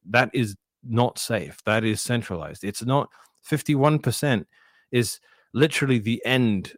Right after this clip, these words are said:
of, like, okay, we're broken now. If a pool makes it to fifty-one percent and the hash and the miners don't move, it's over. But if a pool approaches that, it's not like we're okay until we get to fifty-one.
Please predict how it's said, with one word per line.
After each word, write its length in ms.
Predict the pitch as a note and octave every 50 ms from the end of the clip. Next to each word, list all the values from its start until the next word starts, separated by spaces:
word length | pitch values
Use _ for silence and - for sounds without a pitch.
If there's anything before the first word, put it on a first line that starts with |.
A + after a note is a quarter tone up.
| _ -
of, 340 | A2+ G#2 F#2 F2 - - -
like, 300 | B2 A2+ F#2+ F#2+ - -
okay, 400 | A2+ B2+ - - A#2 G#2 G2 F#2
we're 280 | F#2 G2 G#2 A2+ A2 F#2
broken 580 | F2+ F2+ G#2 G#2 G#2 G#2 - - G2 F2 E2
now. 240 | D#2+ D#2 D2+ - - -
If 180 | G#2 A2+ -
a 60 | B2+ A#2
pool 220 | - E3 E3+ E3
makes 240 | D#3 D3+ C#3+ - -
it 80 | A2+
to 80 | - G#2+
fifty-one 480 | - - B2 - - A#2+ A2+ A#2+ A#2+ A2+
percent 500 | - G2+ - - A#2+ G2+ F2+ F2 - - - -
and 120 | A#2 A2+
the 60 | G#2
hash 340 | F#2 A#2 A#2+ A#2 - - -
and 140 | - A2 G#2+
the 60 | G#2
miners 340 | G#2 G#2+ A2+ A#2+ A2+ G2+ F#2+
don't 220 | - G#2+ G#2 F2+ F#2+
move, 280 | A2+ G2+ F2+ F2+ - _ _ _ _ _ _
it's 220 | - A#2 G#2+ - B2+
over. 480 | B2 B2+ B2 A2 F2+ F2+ - - - - _ _ _ _ _ -
But 160 | B2+ B2 G#2
if 160 | B2+ C#3+ -
a 60 | C#3+ B2
pool 260 | - - D#3 C#3+ B2
approaches 640 | G#2 - - - F3 F#3+ F3 - - A#2+ G#2+ F#2 -
that, 280 | G2 F2 E2+ F2 F2+ _ _ _ _ _ _ _ _ _ _ _ -
it's 220 | C#3 C3 A#2+ - C#3+
not 240 | D3 D3 D#3 -
like 300 | - C3 C3 C3 A#2 -
we're 180 | B2+ B2 A#2+ A#2
okay 440 | A#2+ A#2+ A#2 - - C#3+ C#3 C3 A#2+
until 280 | A2 G#2+ - B2+ A#2+
we 100 | A2 A2
get 220 | G#2+ - A2+ - -
to 80 | -
fifty-one. 720 | - - A#2 - - - G2 G#2 A2+ A#2+ G2+ E2 D#2 F2